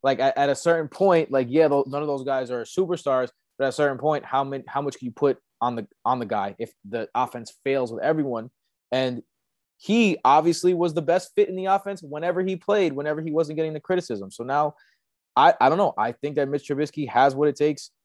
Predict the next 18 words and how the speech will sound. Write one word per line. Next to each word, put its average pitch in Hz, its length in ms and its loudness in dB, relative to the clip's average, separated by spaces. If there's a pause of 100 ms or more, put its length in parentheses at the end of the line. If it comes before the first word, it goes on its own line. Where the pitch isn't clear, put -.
(380)
to 156 100 0
be 156 180 4
a 170 40 6
starter 131 380 2
in 123 100 -4
the 117 60 -8
league, 131 220 -4
and 120 80 -4
I 120 80 -2
don't 131 300 -4
think 147 240 -6
that 131 160 0
Kenny 143 200 -6
Pickett 135 300 -4
starting 127 260 -2
the 123 60 -10
first 131 280 -2
day, 107 240 -2